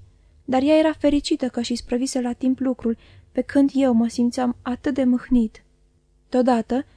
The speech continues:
cântecul ciocanului a încetat și un flăcău chipeș a străbătut curtea și a intrat în odaie.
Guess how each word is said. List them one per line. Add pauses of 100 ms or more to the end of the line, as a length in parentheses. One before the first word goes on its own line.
(160)
cântecul
ciocanului
a
încetat (240)
și
un
flăcău
chipeș
a
străbătut
curtea
și
a
intrat
în
odaie.